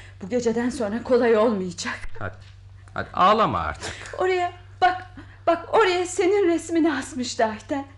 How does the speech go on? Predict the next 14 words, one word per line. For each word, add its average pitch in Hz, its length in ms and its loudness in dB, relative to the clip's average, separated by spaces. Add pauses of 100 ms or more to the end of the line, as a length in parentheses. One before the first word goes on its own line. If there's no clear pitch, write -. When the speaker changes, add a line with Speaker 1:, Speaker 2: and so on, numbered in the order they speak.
(220)
Speaker 1:
Nereden 403 420 0
bulmuşsa 349 540 -4 (380)
gazeteden 277 560 2
kesmişti 269 480 -4
herhalde. 247 440 -4 (460)
Üşenmeyip 392 720 2
çerçeveletmişti 247 1040 0
de 214 80 -6
onu. 220 280 -8 (400)
Dönersin 233 640 -2
diye 208 220 -4
hep 320 180 -2
seni 233 360 0
beklediydi. 185 760 -10